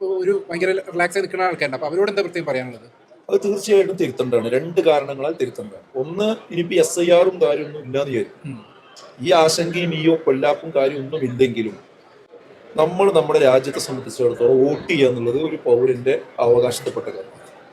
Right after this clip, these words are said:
Speaker 2: ആ വോട്ടാണ് നമ്മുടെ ഭരണകൂടം ആരാകണമെന്ന് തീരുമാനിക്കുന്നത്.
Speaker 1: ഉം.
Speaker 2: ആ ഭരണകൂടമാണ്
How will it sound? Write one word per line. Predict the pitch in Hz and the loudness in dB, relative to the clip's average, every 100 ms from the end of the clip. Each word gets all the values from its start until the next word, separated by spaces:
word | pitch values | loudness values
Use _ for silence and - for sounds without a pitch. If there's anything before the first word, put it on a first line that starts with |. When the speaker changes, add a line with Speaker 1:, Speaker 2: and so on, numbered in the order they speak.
| - _ _ - | -20 _ _ -2
Speaker 2:
ആ | 185 214 | 4 6
വോട്ടാണ് | 170 156 170 170 175 143 143 - | 8 8 6 4 2 2 -2 -4
നമ്മുടെ | 143 143 139 | -4 0 2
ഭരണകൂടം | 131 127 139 143 139 123 | 2 0 -2 0 0 2
ആരാകണമെന്ന് | 127 123 120 123 | 0 0 -4 -8
തീരുമാനിക്കുന്നത്. | 123 107 104 - 127 113 | -10 -12 -14 -16 -18 -18
Speaker 1:
ഉം. | - - - - 180 | -20 -20 -20 -6 0
Speaker 2:
ആ | 208 | 2
ഭരണകൂടമാണ് | 214 170 175 185 180 175 147 143 151 | 4 6 6 6 6 4 4 0 -2